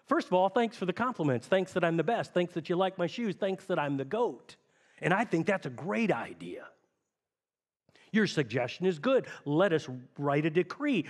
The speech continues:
For the next thirty days, if anybody prays to anybody except me, we throw 'em in the lion's den." It was all a setup. And what do you think Da-, Daniel did, who was faithful and consistent,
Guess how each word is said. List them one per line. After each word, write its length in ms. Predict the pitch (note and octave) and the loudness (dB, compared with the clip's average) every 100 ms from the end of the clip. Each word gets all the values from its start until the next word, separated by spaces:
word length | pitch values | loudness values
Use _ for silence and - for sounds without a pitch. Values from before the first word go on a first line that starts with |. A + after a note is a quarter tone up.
| - | -6
For 140 | - F#3 | -2 2
the 100 | D#3 | 4
next 300 | E3 - - | 2 0 2
thirty 240 | G#3+ A3 | 4 4
days, 280 | G#3 C4+ C4+ | 4 2 0
if 80 | - | 0
anybody 400 | D#3 C#3 D#3+ D3 | 2 4 2 2
prays 340 | D3 F#3+ F3+ | 2 2 4
to 40 | F3+ | 4
anybody 320 | F#3+ G3+ G3+ | 4 2 0
except 380 | G#3 - A3 A3 | -2 -2 -2 0
me, 240 | D4 D4+ - - | -2 -2 -6 -2
we 140 | D#3 | 0
throw 300 | C#3+ E3 G3+ | 0 0 2
'em 80 | A3+ | 2
in 80 | A3 | 2
the 60 | G#3 | 2
lion's 360 | G3+ F3+ C3 | 2 0 -2
den." 240 | - G2+ F#2+ _ _ _ _ _ _ _ _ _ _ _ - _ _ _ _ _ _ _ _ | -6 -12 -14 _ _ _ _ _ _ _ _ _ _ _ -20 _ _ _ _ _ _ _ _
It 40 | A2+ | -6
was 120 | A#2+ | -2
all 160 | C#3+ | 0
a 40 | D3 | 0
setup. 460 | D3 - - - _ _ _ _ _ _ _ _ _ _ _ _ _ - - - | -2 -6 -6 -10 _ _ _ _ _ _ _ _ _ _ _ _ _ -20 -6 0
And 140 | D3 | 2
what 120 | F3+ | 4
do 60 | B3+ | 4
you 100 | C4+ | 4
think 440 | - A#3+ A3 B2+ | 4 0 0 0
Da-, 300 | G#2+ G3 F#3+ E3 - | 4 6 6 0 0
Daniel 340 | F#3 A3 F#3+ A#2+ | 2 4 2 0
did, 360 | A#2+ G#2 C#3 D#3+ _ _ _ _ _ _ _ _ _ _ _ _ | -4 -6 -10 -14 _ _ _ _ _ _ _ _ _ _ _ _
who 120 | - | 2
was 180 | F#3 D#3 | 4 4
faithful 360 | - G3 G#3 F#3+ | 4 2 4 0
and 140 | D#3+ | 2
consistent, 580 | D3+ C#3 G#3+ - A#2 B2+ | 0 -2 -4 -2 -4 -6